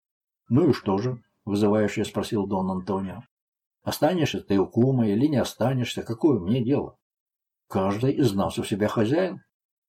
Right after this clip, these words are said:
Однако предупреждаю тебя, после того, как ты осмелился грозить мне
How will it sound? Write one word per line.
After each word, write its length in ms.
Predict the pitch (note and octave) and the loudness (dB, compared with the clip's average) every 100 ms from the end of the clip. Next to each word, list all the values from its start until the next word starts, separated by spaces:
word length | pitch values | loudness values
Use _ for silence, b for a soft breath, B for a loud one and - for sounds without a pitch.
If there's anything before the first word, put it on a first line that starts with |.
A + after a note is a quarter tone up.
| _ _ | _ _
Однако 400 | - F#2+ B2+ C#3+ | -4 2 2 2
предупреждаю 760 | C#3+ D3 D#3 D#3+ C#3+ D3 C#3+ A2+ | 0 2 0 -2 -2 2 2 2
тебя, 340 | E2 D#2 C#2 _ _ _ _ _ | -4 -8 -12 _ _ _ _ _
после 300 | A2 A#2+ C3 | 0 2 2
того, 220 | C#3+ D#3 | 2 2
как 220 | C#3 G#2 - | 0 -2 2
ты 140 | C#3+ | 2
осмелился 600 | A#2 A#2 C#3+ A2+ - F2+ | 2 2 2 0 -2 -4
грозить 440 | F#2 F#2 C#3+ G3 | -2 2 2 2
мне 280 | B2 F2 B1+ | 0 -2 -4